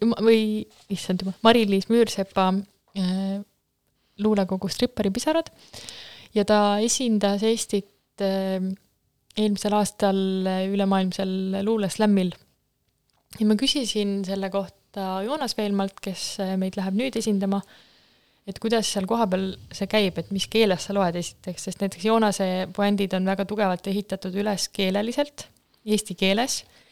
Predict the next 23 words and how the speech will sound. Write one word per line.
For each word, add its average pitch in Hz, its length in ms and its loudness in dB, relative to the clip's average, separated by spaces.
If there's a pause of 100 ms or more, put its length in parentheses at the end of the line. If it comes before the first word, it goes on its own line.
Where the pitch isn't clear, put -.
(220)
et - 160 -14
kuidas, 233 400 0 (220)
kuidas 220 260 -6
sa 202 160 -2
saad 214 160 0
seda 190 160 -4
teha 208 300 0 (840)
siis 202 220 -2 (340)
rahvusvahelise 208 560 0
publiku 202 400 -2
ees. 170 220 -2 (800)
Ja 196 120 0
seal 214 240 4
on 196 120 0 (320)
see 202 120 -2
lahendatud 196 560 0
nii, 202 240 2
et - 240 -6
üldjuhul 202 560 -2
loevad 185 460 -2 (100)
luuletajad 185 720 -4
oma 220 220 0
emakeeles 202 560 -2